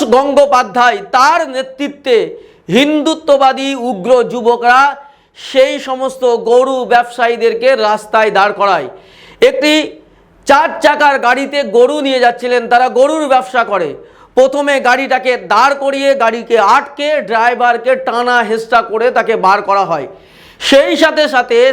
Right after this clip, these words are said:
সেখানে চার পাঁচজন গরু ব্যবসায়ী ছিলেন, তাদেরকে রীতিমতো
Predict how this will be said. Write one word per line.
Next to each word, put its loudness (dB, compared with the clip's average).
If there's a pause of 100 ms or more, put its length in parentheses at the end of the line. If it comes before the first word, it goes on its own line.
সেখানে -2 (140)
চার 4 (100)
পাঁচজন -6
গরু 0
ব্যবসায়ী 0 (100)
ছিলেন, 2 (680)
তাদেরকে 2 (640)
রীতিমতো 2